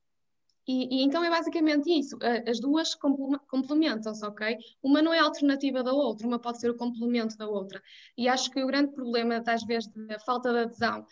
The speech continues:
às pessoas a estas, a estas terapias alternativas é mesmo simplesmente devido ao seu nome. Ou seja, elas não deviam ser alternativas, elas deviam ser terapias complementares. E se calhar, assim, a pessoa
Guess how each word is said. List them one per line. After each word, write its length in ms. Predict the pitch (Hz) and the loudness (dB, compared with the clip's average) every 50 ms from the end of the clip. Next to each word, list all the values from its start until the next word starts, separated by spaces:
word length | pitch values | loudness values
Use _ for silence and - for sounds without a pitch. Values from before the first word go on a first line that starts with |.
| - _ _ | -20 _ _
às 160 | - 240 233 - | -4 -4 -4 -4
pessoas 380 | - - - 233 220 220 220 | -6 -2 0 0 2 2 2
a 40 | 226 | 2
estas, 400 | 233 247 240 240 233 226 - - - | 0 0 -2 -4 -4 -4 -4 -6 -4
a 60 | 233 | -2
estas 340 | 233 233 226 226 226 226 226 | 0 0 0 -2 -4 -6 -6
terapias 420 | - 247 240 240 - 233 226 220 | -2 -4 -4 -2 -2 -2 -2 0
alternativas 640 | 220 220 220 - 233 220 220 - 226 233 240 247 254 | -2 -4 -4 -4 -6 -6 -4 -4 -4 -2 -2 -2 0
é 80 | 262 | 0
mesmo 420 | 269 277 285 277 285 285 277 - - _ _ _ _ _ _ _ - | 2 2 2 2 2 0 -2 -6 -12 _ _ _ _ _ _ _ -10
simplesmente 600 | - - 285 277 285 269 285 302 302 294 294 294 | -2 0 0 0 2 2 2 4 4 2 0 -2
devido 340 | 233 254 262 302 294 277 262 - | -4 0 0 2 2 2 0 -2
ao 140 | 262 269 | -4 -6
seu 180 | 262 - 294 294 | -4 -2 0 2
nome. 360 | 294 320 381 302 233 226 226 220 - - - - - | 4 4 4 2 2 0 -4 -6 -8 -16 -20 -12 -10
Ou 60 | 247 | -6
seja, 260 | 240 240 233 233 240 | -2 -2 0 4 4
elas 220 | 254 277 302 294 285 | 4 4 4 4 4
não 120 | 311 302 | 2 2
deviam 200 | 285 277 311 302 | 2 2 2 2
ser 140 | 294 285 247 | 2 0 -2
alternativas, 600 | 254 247 - 247 233 226 226 254 254 220 220 214 | -2 -2 -2 -2 -4 -2 -2 -4 -6 -6 -6 -4
elas 160 | 214 214 220 | -4 -4 -4
deviam 140 | 220 226 233 | -4 -4 -4
ser 160 | 226 - 240 | -4 -4 -6
terapias 440 | 233 262 254 240 - 254 262 269 262 | -2 -2 -2 -2 -2 -4 -4 -2 -2
complementares. 880 | - - 285 277 277 247 240 254 247 240 240 - 247 196 190 - - - _ _ - - - _ _ | 0 2 2 2 2 2 -2 -2 -2 -2 0 2 2 2 2 0 -8 -14 _ _ -20 -20 -20 _ _
E 120 | 226 233 | -4 -4
se 120 | 233 - - | -4 -4 -4
calhar, 520 | - 285 269 254 247 240 240 247 269 320 320 - - - _ - | 0 2 2 4 4 4 4 6 4 4 2 -2 -10 -16 _ -4
assim, 380 | - 240 240 240 254 262 277 269 - | -4 -4 -2 -2 -2 0 0 -2 -2
a 80 | - 247 | -4 -4
pessoa 480 | 247 - - - - 254 247 247 262 | -4 -6 -8 -2 0 2 2 2 2